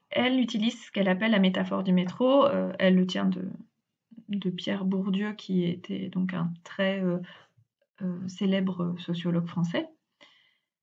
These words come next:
Elle utilise cette métaphore pour expliquer les manières d'analyser le social, différentes manières théoriques. Elle nous dit, heu, dans un métro parisien, et puis on peut prendre la même, le tram stéphanois ou, ou le, le bus stéphanois,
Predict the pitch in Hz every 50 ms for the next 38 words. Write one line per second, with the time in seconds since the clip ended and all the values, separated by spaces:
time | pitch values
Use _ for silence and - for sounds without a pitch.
0 | _ _ _ _ _ _ - 214 233 254 262 254 277 262 294 285 285 - 254 -
1 | - 196 190 190 202 202 - 277 277 - - 247 233 226 - - 240 233 269 269
2 | 269 269 254 247 240 240 254 269 254 220 214 214 208 202 202 196 190 202 196 196
3 | - - 190 185 - - 147 - - - - _ _ _ _ _ _ - - -
4 | - 202 202 202 202 - 196 185 180 185 185 185 - 185 175 175 180 170 175 -
5 | - - _ _ _ _ _ _ _ - - - - - _ _ - 202 214 220
6 | 226 233 311 339 349 302 185 190 202 190 190 190 196 202 196 202 208 196 190 185
7 | 185 185 - 185 185 180 175 175 185 202 247 285 311 302 240 - - 170 165 170
8 | 175 180 175 - 185 185 190 185 185 185 185 185 180 180 185 - 185 190 185 185
9 | - 202 185 196 196 - 185 185 185 180 175 180 190 196 208 214 214 202 185 185
10 | 185 185 - - 208 208 196 196 190 185 175 170 170 180 196 202 185 185 202 202
11 | - - - 190 185 185 185 185 196 240 302 -